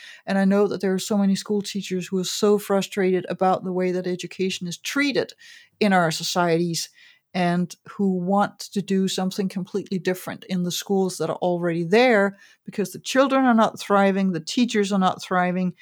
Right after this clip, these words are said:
the education is not what is making people happy, and too many are teaching to the test, and we're really screwing up our school systems with spreadsheets and all kinds of measurements instead of looking at the individual child and the community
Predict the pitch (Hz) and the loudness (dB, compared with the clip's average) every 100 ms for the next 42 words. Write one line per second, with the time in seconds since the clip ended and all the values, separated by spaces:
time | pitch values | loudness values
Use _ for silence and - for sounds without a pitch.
0 | - _ - 180 175 - 233 226 - 202 | -20 _ -4 -4 -4 0 4 4 2 -2
1 | 190 190 175 185 180 175 185 180 170 185 | 0 0 0 -2 -4 -4 -2 -4 -2 0
2 | 175 - _ _ - 202 247 180 240 240 | -2 -4 _ _ -6 -2 -2 2 2 2
3 | 214 190 185 214 196 190 170 160 202 196 | 0 0 0 0 2 2 -2 -4 -6 -6
4 | 185 180 180 165 - - 277 247 - 196 | -6 -6 -8 -10 -10 -2 0 0 -4 -4
5 | 190 185 180 202 202 202 185 - 196 190 | 0 0 2 4 4 2 -2 -4 -2 -2
6 | 180 180 - 170 165 - 185 185 180 170 | -4 -6 -4 -6 -6 -6 -6 -4 -8 -8
7 | 165 165 - 170 - - 185 185 - - | -8 -8 -8 -8 -8 -4 0 0 -2 -8
8 | 175 - - - - - - 175 170 165 | -10 -8 -10 -12 -20 -20 -10 -4 -4 -4
9 | 190 180 170 - 175 175 - 175 170 - | -6 -6 -8 -6 -4 -4 -4 -6 -8 -10
10 | - 175 - 180 175 175 170 175 156 - | -10 -10 -6 -6 -4 -8 -6 -10 -10 -8
11 | 175 170 170 170 170 165 - 165 160 165 | -8 -6 -8 -8 -12 -10 -6 -4 -4 -6
12 | 165 165 - 180 185 175 160 156 | -10 -10 -6 -2 0 -2 -6 -10